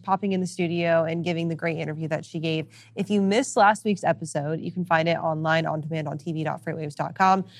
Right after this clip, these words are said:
Just search shows, Great Quarter Gals, and it's the most recent one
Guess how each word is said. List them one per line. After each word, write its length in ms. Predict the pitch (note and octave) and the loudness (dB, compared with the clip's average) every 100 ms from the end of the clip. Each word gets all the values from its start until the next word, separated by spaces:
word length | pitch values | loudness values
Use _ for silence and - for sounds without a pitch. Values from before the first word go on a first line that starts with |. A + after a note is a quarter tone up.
| - | -16
Just 180 | F#3 - | -10 -4
search 200 | E3+ - | -6 0
shows, 500 | B3 A#3 A3 A3 - - | 6 6 6 2 -6 -2
Great 220 | G3 F3 | -2 0
Quarter 240 | F#3+ F3 | -2 -2
Gals, 400 | D#3+ E3+ E3 E3 | 4 6 6 4
and 120 | E3+ | -2
it's 200 | D#3+ D#3+ | -6 -6
the 320 | - E3 D#3 D#3 | -2 0 0 -2
most 320 | E3 D3+ - | -4 -6 -6
recent 300 | D#3+ D#3+ E3 | -6 -4 -4
one 280 | E3 E3 | -2 -2